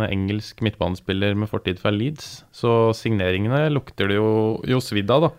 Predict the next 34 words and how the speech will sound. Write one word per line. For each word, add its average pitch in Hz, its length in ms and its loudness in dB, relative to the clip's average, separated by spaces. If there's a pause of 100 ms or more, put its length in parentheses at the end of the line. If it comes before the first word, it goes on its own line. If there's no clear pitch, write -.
(600)
Men 143 140 2
så 151 80 8
har 151 60 10
de 151 100 6
mistet 131 260 4
to 120 160 2
markante 113 480 2
skikkelser 101 680 -2
i, 101 360 -2
eh, 104 140 4
Petter - 260 -2
Skjenstad 101 540 0
og 98 320 2
Lars 98 180 0
Johan 95 220 -2
Kolshaugen 107 440 0 (600)
til 117 100 -2
Toten. 147 440 -2 (1120)
Det 127 160 8
er 117 160 10
vel, 123 180 4
eh, 120 920 6
ja, - 180 -14
summa 104 380 4
summarum 117 400 4
så 127 180 4 (600)
kanskje 123 400 2
bitte 110 220 -2
litt 123 180 2
bedre 110 260 6
enn 117 120 2
i - 20 -2
fjor. 139 400 4
Eh, 120 760 4